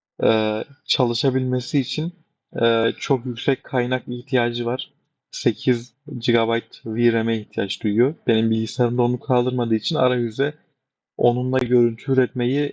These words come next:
ekleyemedim. Ama okulun H P C Lab'ında, e, kaynak imkanı olduğu için orada ürettiğim görüntüleri göstereceğim öncelikle.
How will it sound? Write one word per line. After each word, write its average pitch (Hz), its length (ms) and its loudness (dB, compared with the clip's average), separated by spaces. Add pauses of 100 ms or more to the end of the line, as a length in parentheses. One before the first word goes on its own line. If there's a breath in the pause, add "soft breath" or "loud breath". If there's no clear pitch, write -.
(180)
ekleyemedim. 123 840 0 (840)
Ama 131 320 0
okulun 127 520 -2 (560)
H 123 260 2
P 131 100 2
C 131 260 -8
Lab'ında, 123 580 0 (880)
e, 107 300 2
kaynak 117 600 -2
imkanı 120 540 0
olduğu 123 240 2
için 160 220 -4
orada 127 360 2
ürettiğim 123 520 -2
görüntüleri 117 560 0
göstereceğim 101 680 -2
öncelikle. 98 680 -6